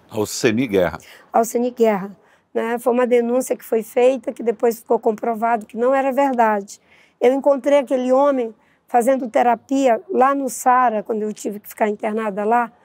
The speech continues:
Speaker 2: né? Fazendo terapia das consequências do que ele passou.
Speaker 1: Sabe que eu me lembro de uma imagem do Alceni, é, na verdade, do filho dele sentado meio fio com a bicicleta,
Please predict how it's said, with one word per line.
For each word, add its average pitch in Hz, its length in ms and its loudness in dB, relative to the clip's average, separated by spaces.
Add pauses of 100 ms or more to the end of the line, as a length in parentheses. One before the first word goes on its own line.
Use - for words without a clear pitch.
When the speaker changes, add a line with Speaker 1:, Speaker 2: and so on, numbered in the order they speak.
(400)
Speaker 2:
né? 220 380 -4
Fazendo 254 400 0
terapia 285 720 2
das 269 340 -4
consequências 302 1040 -2
do 254 100 -6
que - 140 -8
ele 247 100 -4
passou. 233 560 -6
Speaker 1:
Sabe - 220 0
que 143 60 -2
eu 160 40 2
me 156 80 -2
lembro 147 200 -2
de 147 40 -4
uma 151 120 -2
imagem 113 420 0
do 101 60 -4
Alceni, 104 560 -6
é, 113 160 -10
na 104 100 -6
verdade, 107 300 -4
do 120 80 -6
filho 135 340 -4
dele 92 680 -2
sentado 101 640 -4
meio 104 280 -6
fio 117 320 -6
com - 100 -8
a 92 40 -2
bicicleta, 95 840 -4